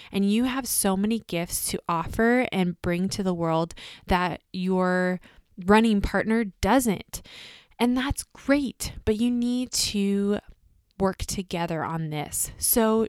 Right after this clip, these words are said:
jump all in with a friend. <laughs> Grab your friend's hand and say, "Hey, we're doing this together. We're jumping all in."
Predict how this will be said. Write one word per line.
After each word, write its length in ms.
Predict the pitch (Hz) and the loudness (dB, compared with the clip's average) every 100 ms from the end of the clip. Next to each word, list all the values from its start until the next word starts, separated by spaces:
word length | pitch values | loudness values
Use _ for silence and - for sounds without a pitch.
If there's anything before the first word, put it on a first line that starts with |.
| - | -2
jump 300 | - 254 277 | 0 0 0
all 160 | 285 269 | 0 2
in 160 | 247 | 2
with 160 | 233 196 | 2 0
a 60 | |
friend. 440 | 190 170 156 165 - | -4 -6 -6 -8 -10
<laughs> 60 | - | -2
Grab 440 | 233 233 285 247 - _ | 2 2 2 0 -6 _
your 380 | 208 208 202 196 - - | -2 0 0 -2 -8 -4
friend's 340 | - 214 240 - | 4 4 4 0
hand 340 | 202 185 185 | 0 0 -2
and 100 | 180 | -4
say, 200 | - 165 | -6 -6
"Hey, 400 | 160 - 190 - - | -6 -2 0 0 -4
we're 280 | 175 185 | -4 -2
doing 320 | 175 170 170 180 | -2 -2 0 -2
this 140 | - | -4
together. 520 | - 170 151 165 185 | -8 -6 -2 0 0
We're 240 | 175 170 165 | 0 0 -2
jumping 640 | - 156 160 165 160 165 - - - _ _ | -2 -2 -2 -4 -4 -6 -12 -20 -20 _ _
all 520 | 175 170 165 170 175 - - | 6 6 6 2 -2 -8 -2
in." 360 | 170 151 139 | 0 0 -4